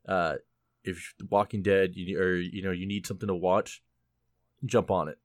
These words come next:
And, and so it's, it's pretty good. I, I'm,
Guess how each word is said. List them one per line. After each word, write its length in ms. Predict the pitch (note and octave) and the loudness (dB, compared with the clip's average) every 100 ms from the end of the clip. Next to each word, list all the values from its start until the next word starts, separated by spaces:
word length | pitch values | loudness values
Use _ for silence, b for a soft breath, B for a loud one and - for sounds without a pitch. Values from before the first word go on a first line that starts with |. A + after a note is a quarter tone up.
| - | -10
And, 280 | G2 F#2 | -6 -6
and 220 | G2+ G2 F#2 | -6 -8 -6
so 100 | G#2 | -6
it's, 120 | - | -6
it's 120 | - | -14
pretty 200 | - A2 | -10 -10
good. 260 | F#2 B1+ C2+ _ _ _ _ _ - | -10 -14 -14 _ _ _ _ _ -8
I, 80 | F#2 D#2+ F#2+ | -6 -4 -6
I'm, 200 | F#2+ | -8